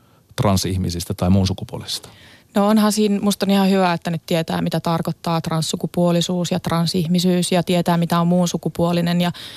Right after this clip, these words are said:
Speaker 2: myös cis-sukupuolinen on hyvin tärkeä sana osata, koska se on tökeröä puhua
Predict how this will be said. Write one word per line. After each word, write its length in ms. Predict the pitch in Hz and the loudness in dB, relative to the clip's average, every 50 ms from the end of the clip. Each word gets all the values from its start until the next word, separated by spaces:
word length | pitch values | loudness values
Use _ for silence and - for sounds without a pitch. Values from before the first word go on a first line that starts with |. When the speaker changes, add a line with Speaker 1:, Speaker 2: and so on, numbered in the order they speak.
| - - - - - _ | -18 -20 -20 -20 -4 _
Speaker 2:
myös 360 | 208 214 226 220 196 185 - - - | 2 4 4 4 4 0 -2 -4 -6
cis-sukupuolinen 1200 | - - 240 233 214 - - - _ - - 175 - - 165 - 165 160 - 170 175 175 170 175 175 | -2 0 2 0 0 -2 -6 -10 _ -4 -4 -2 -2 -2 -2 0 0 2 2 0 0 0 0 0 2
on 140 | 175 180 180 | 2 2 4
hyvin 260 | 202 202 180 165 156 | 2 2 2 0 0
tärkeä 360 | - 170 170 170 - 170 160 | 0 -2 -2 -2 -2 -4 -2
sana 220 | 170 180 170 170 170 | 0 0 0 2 2
osata, 280 | 165 175 175 165 175 | 2 0 0 -2 -2
koska 420 | - - - 175 165 - - 180 - - _ | -6 -2 -4 -4 -2 0 -2 -2 -2 -4 _
se 220 | - - 208 208 | -4 0 2 2
on 160 | 202 196 190 - _ | 2 2 0 -2 _
tökeröä 440 | - 214 214 - 180 160 160 156 160 | 0 0 0 2 0 0 0 0 -2
puhua 420 | 156 - 175 165 170 165 165 160 | -2 -2 -2 0 0 0 0 0